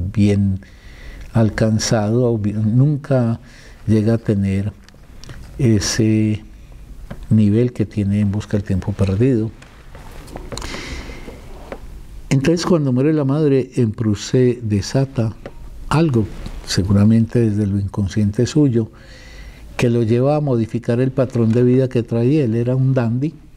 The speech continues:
era un excéntrico que se mantenía en los salones de la burguesía o de la aristocracia, eh, en, en función de fiestas, de encuentros sociales. Para él eso era muy importante.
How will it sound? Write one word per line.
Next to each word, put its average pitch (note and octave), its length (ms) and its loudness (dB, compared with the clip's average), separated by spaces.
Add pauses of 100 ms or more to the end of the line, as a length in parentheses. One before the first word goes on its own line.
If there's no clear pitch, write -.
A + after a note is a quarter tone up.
(560)
era G#2+ 160 4
un A#2 160 6
excéntrico A#2+ 760 0
que G#2+ 140 0
se G#2+ 100 2
mantenía G2+ 680 0 (580)
en G#2 180 4
los G2 140 0
salones G2+ 480 2
de G#2+ 100 0
la G2+ 80 0
burguesía G#2 960 0
o G2 100 0
de G2 80 0
la G2 140 -2
aristocracia, A2 1300 0 (680)
eh, G2 340 4 (100)
en, F#2+ 420 2
en F#2+ 200 4
función G2+ 500 2
de G2 260 2
fiestas, G#2 840 0
de G2 120 0
encuentros F#2 540 0
sociales. A2 840 0
Para G2+ 240 0
él F#2+ 140 2
eso A2 340 2
era A2+ 140 2
muy A2 180 2
importante. A2 760 -2